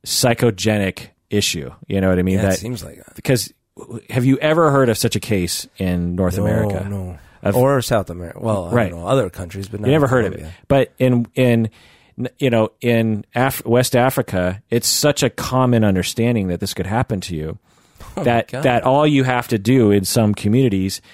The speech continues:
Speaker 1: is come, when you're coming back from the river, all you have to do is say, "That guy over there just did a, you know, a thing to me.
Speaker 2: Yeah.
Speaker 1: He took my penis," and then a mob will form and they go kill the guy. They don't even check to see if his penis is gone,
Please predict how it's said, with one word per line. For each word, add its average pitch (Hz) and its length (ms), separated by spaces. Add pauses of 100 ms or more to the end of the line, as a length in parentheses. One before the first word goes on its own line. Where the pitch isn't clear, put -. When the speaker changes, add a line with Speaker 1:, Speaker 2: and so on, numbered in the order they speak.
(360)
Speaker 1:
is 107 380
come, 135 420
when 117 160
you're 107 100
coming 131 280
back 117 240
from 104 160
the 95 80
river, 110 460
all 120 140
you 123 60
have 117 100
to 110 80
do 123 220
is 117 100
say, 95 320 (320)
"That 135 400
guy 151 280
over 110 260
there 101 400 (200)
just 135 380
did 127 180
a, 101 300 (120)
you 117 120
know, 98 220
a 98 80
thing 175 280
to 107 140
me. 90 320 (160)
Speaker 2:
Yeah. 110 280
Speaker 1:
He 131 120
took 165 220
my 120 140
penis," 135 400
and 113 140
then 113 120
a 107 40
mob 120 300
will 123 80
form 117 280
and 120 60
they 120 100
go 123 120
kill 196 200
the 92 80
guy. 73 180 (360)
They 160 100
don't 208 120
even 170 200
check 190 240
to 156 100
see 190 160
if 160 80
his 139 140
penis 185 300
is 104 100
gone, 107 280